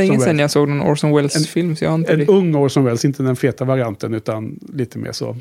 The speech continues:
Speaker 2: Tyckte jag i alla fall, men det, ja, det, det, jag vet inte.
Speaker 1: Vad, hur gammal var han när han sprang runt i tunnlar?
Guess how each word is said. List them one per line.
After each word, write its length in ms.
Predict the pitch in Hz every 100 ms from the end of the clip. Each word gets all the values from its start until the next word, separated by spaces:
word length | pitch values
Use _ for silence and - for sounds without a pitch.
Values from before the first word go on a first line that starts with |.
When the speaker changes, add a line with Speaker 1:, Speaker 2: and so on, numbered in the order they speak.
| -
Speaker 2:
Tyckte 220 | 180 165
jag 100 | 156
i 20 |
alla 140 | 170 156
fall, 200 | 123 120
men 160 | 123
det, 60 | 120
ja, 240 | - 117 -
det, 80 | -
det, 120 | - - _ -
jag 60 |
vet 140 | - -
inte. 160 | - - _ _ _ _ _ _ _ _ _ -
Speaker 1:
Vad, 340 | - 160 151 -
hur 100 | 170
gammal 260 | 160 151
var 100 | 147 147
han 80 |
när 80 | 143 143
han 100 | 151
sprang 280 | - 156
runt 240 | 147 143 147
i 100 | 143
tunnlar? 680 | - 156 143 147 151 165